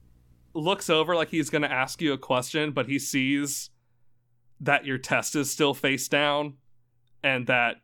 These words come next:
you look kinda rough, and he actually has, like, the presence of mind to recognize that,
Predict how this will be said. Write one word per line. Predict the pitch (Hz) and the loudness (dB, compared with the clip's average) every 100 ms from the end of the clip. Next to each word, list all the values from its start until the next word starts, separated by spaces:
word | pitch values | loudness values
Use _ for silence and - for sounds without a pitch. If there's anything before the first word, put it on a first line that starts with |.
| _ | _
you | - 139 131 | -6 -2 0
look | 123 131 131 - _ | 0 -2 -2 -16 _
kinda | - 147 139 | 4 4 4
rough, | 127 131 220 233 | 4 6 6 4
and | 156 | 0
he | 147 | 4
actually | 147 160 175 156 | 4 4 2 2
has, | 165 160 - | 4 4 0
like, | 143 | -2
the | 151 | -4
presence | - 156 151 143 | 0 0 0 -6
of | 147 | -6
mind | 135 127 143 143 | -4 0 0 -2
to | 135 | -4
recognize | 120 117 160 165 175 175 | -4 -6 -4 -4 -4 -4
that, | 185 202 | -2 -2